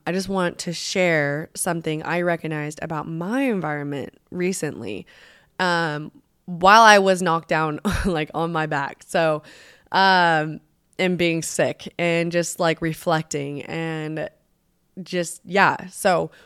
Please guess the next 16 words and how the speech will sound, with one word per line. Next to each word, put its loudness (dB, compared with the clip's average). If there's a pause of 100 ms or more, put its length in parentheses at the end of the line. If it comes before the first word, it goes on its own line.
(100)
when 4
I 6
moved 4
to 0
Texas, -4
I 2
got 2
to -6
focus -2
and -8
put -2
my -4
head -4
down -2
and -6
explore -2